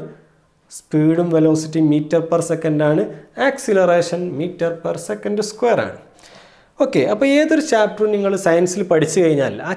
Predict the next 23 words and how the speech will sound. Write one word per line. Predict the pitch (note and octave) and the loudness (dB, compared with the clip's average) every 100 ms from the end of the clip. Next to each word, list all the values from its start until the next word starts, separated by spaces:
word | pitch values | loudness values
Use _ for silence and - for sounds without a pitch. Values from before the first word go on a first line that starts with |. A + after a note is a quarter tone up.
| - | 0
ചാപ്റ്ററിൻ്റെ | F#3 F#3+ G3+ G3 | 0 0 0 0
ഒരു | F#3+ F#3 - - - - F#3 | 2 0 0 -8 -14 -4 0
motive, | G3 G3 G3 | 0 2 2
ഒരു | F#3+ G3 | 4 2
എയിം | A3 A#3 | 2 2
ഉണ്ടാവും | D#3+ B2+ A#2+ | 2 2 0
അതിൻ്റെ | B2+ B2 | 0 0
ലാസ്റ്റ്. | A2+ A2 - - _ _ _ - - | 0 -2 -10 -18 _ _ _ -20 -18
അപ്പോൾ | - C4 | -2 0
നമ്മൾ | C4+ C4 | 0 -2
സ്പീഡുമായി | - B3 D4 C4+ B3+ A#3 | 0 2 2 2 2 2
ബന്ധപ്പെട്ട | G3 F#3+ F#3+ F#3 F3 | 2 2 0 2 2
കാര്യങ്ങളായിരുന്നു | D#3 D#3+ E3 D#3 C#3 C3+ | 2 4 4 4 2 0
കൂടുതൽ | C3+ C3 C3 | 0 0 0
ഈ | C3 | 0
ചാപ്റ്ററിൽ | C3 A#2+ C3 B2 | -2 -2 -4 -6
പഠിച്ചത്, | G#2+ A2 - - - - | -6 -10 -16 -20 -20 -18
അല്ലേ? | - A#3 F#3+ | -2 0 2
നമ്മൾ | A3 A3+ | 2 0
മിക്ക | A3+ A3+ C4 G#3 | 0 -2 0 2
വാഹന | F#3+ G3+ G3+ G#3 | 2 0 0 -2
അപകടങ്ങൾക്കും | F#3 E3+ E3 E3+ E3+ E3+ D3 | 0 2 2 0 0 -2 -2
കാരണം | C3 A#2+ B2 | -2 -2 -6